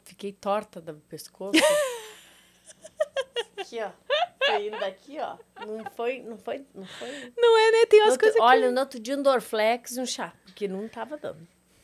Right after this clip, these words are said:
Speaker 2: Tem coisa que é só pra satisfazer o fetiche mesmo, né?
Speaker 1: É,
Speaker 2: Porque
Speaker 1: é.
Speaker 2: conforto mesmo não tem muito.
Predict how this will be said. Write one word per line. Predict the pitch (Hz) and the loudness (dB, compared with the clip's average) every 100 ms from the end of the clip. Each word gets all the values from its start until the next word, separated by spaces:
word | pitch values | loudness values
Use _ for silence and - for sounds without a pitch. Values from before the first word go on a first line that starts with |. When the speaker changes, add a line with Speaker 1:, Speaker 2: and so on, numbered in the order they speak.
| _ _ _ _ | _ _ _ _
Speaker 2:
Tem | - 285 | -10 -8
coisa | 262 277 302 | -4 -4 -4
que | - 285 277 262 254 | -6 -8 -6 -4 -2
é | 240 226 | -2 -4
só | - 269 | 0 0
pra | 302 370 | 2 2
satisfazer | 359 359 - 320 339 | 2 0 0 0 2
o | |
fetiche | 339 - 339 370 | -2 -2 -4 0
mesmo, | 302 233 220 | 0 2 2
né? | 208 214 | 0 2
Speaker 1:
É, | 220 220 233 240 233 _ _ _ | 2 2 -2 -6 -10 _ _ _
Speaker 2:
Porque | - | -8
Speaker 1:
é. | 185 175 | -2 -2
Speaker 2:
conforto | 170 175 247 254 247 | -2 2 0 0 -6
mesmo | 233 247 | -6 -6
não | 269 | -12
tem | 269 302 | -12 -12
muito. | 285 214 - | -12 -12 -14